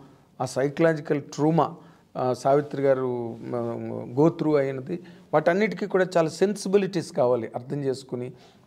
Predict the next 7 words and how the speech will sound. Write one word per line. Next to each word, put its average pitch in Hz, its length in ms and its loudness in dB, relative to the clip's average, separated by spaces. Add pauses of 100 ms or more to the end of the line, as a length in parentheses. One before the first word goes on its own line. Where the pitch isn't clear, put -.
ప్రజెంట్ 131 440 0
చేయడానికి. 113 440 -4 (280)
ఇప్పుడు 185 220 4
ఇలాంటి 196 320 4
సినిమాకి 196 400 0
వచ్చేసరికి 170 480 -4
ఏంటంటే 160 500 -4